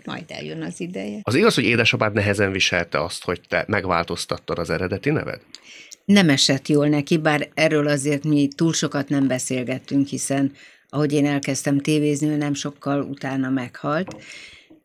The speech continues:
Speaker 1: És a mai eszemmel soha nem változtattam volna meg a, a nevemet. Azt
Speaker 2: Miért?
Speaker 1: mondta, mert figyelj, a Kurdics név egy nagyon különleges név. Tehát, és nem is,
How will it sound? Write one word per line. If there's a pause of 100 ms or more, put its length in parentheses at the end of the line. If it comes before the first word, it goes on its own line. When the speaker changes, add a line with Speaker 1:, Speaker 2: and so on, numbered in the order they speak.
(220)
Speaker 1:
És
a
mai
eszemmel
soha
nem
változtattam
volna
meg
a, (520)
a
nevemet.
Azt
Speaker 2:
Miért?
Speaker 1:
mondta, (760)
mert
figyelj,
a
Kurdics
név
egy
nagyon
különleges
név. (680)
Tehát, (340)
és
nem
is,